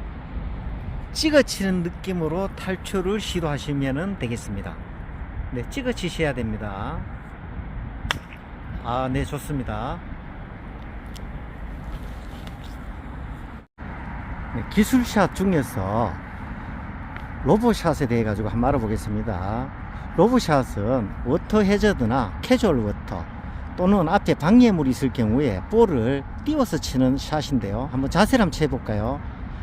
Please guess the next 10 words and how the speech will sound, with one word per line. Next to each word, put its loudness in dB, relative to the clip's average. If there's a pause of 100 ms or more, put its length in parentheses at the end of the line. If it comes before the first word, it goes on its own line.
(260)
볼을 8
왼발보다가 4
약간 -2
앞쪽으로 2
자세를 0
어드레스를 2
하고요. 0 (200)
오픈 6
스탠스를 0
취합니다. 0